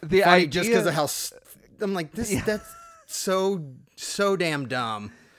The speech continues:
Speaker 1: The
Speaker 2: that it was, like,
Speaker 1: idea
Speaker 2: amusing
Speaker 1: that
Speaker 2: for the wrong reason,
Speaker 1: the
Speaker 2: I think.
Speaker 1: idea that she is so, the fact that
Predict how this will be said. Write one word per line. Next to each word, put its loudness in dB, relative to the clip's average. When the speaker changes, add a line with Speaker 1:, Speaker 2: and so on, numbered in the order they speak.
Speaker 1:
The 0
Speaker 2:
that 6
it -6
was, -4
like, 4
Speaker 1:
idea -2
Speaker 2:
amusing 4
Speaker 1:
that -12
Speaker 2:
for -2
the -2
wrong -4
reason, -6
Speaker 1:
the 2
Speaker 2:
I 2
think. -4
Speaker 1:
idea -2
that -2
she -6
is -4
so, -2
the -4
fact 0
that -2